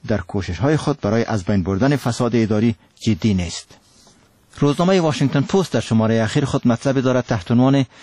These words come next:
«در حملهٔ هوایی امریکا بر کندوز در ماه گذشته تنها یک شفاخانه هدف قرار نگرفت». روزنامه می‌نویسد در این حمله گدام و خانهٔ یک تاجر بزرگ افغان نیز ویران شد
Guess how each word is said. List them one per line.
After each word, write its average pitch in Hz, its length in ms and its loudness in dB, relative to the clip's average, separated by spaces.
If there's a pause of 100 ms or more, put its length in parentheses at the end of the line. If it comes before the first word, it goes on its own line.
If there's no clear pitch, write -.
(220)
«در 131 80 2
حملهٔ 147 380 2
هوایی 143 380 2
امریکا 123 340 2
بر 120 140 0
کندوز 131 420 0
در 131 120 2
ماه 127 200 2
گذشته 127 460 0 (280)
تنها 131 380 2
یک 120 160 0
شفاخانه 104 500 -2
هدف 156 280 -2
قرار 131 300 0
نگرفت». - 340 -6 (500)
روزنامه 95 360 0
می‌نویسد 135 500 2 (400)
در 120 80 2
این 151 160 2
حمله 139 320 2 (360)
گدام 147 420 2
و 135 60 2
خانهٔ 127 360 0
یک 113 260 2
تاجر 113 300 0
بزرگ 104 340 0
افغان 110 300 0
نیز 104 200 0
ویران 95 240 0
شد 131 160 -6